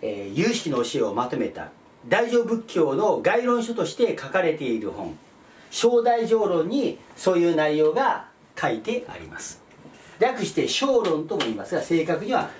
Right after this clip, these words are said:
小大乗論。で、これは、あのー、確かに今から聞いたら分かりますけども、うまーく表したなという感じがします。ね。私ももう、まあ、四十年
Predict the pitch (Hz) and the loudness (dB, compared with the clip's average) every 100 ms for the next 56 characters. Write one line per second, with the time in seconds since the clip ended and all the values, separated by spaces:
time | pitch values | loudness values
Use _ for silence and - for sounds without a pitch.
0 | - - - 370 302 165 156 131 120 - | -12 -2 2 2 2 2 0 -2 -4 -4
1 | - - - - - - - 254 247 370 | -14 -20 -20 -20 -20 -18 -6 -2 2 4
2 | 370 370 - - - - 170 165 156 151 | 2 0 -8 -14 -6 0 2 2 2 2
3 | 151 151 269 262 240 151 131 - - - | 2 2 0 0 0 0 -2 -8 -20 -8
4 | 233 214 156 131 180 131 127 131 135 131 | 0 0 0 -2 -2 0 0 -2 -4 -4
5 | 131 110 110 190 156 - - - - - | -6 -8 -4 -2 -2 -4 -14 -20 -20 -20
6 | - - 269 - - - - - 302 320 | -18 -4 0 2 2 -2 -2 -2 -2 -2
7 | 277 226 220 214 202 170 160 131 117 117 | 0 0 0 -2 -2 -2 -2 -4 -8 -8
8 | 101 101 - 95 92 - - - - - | -8 -10 -10 -12 -12 -14 -18 -20 -20 -20
9 | - - - 117 113 - 190 - 240 220 | -20 -20 -12 -8 -8 -10 0 2 4 2
10 | 139 - - - 165 147 135 131 - - | 0 -2 -12 -6 0 2 2 0 -6 -20
11 | - - - 131 151 175 170 170 156 151 | -20 -20 -6 2 2 4 4 4 4 2
12 | 147 147 | 2 0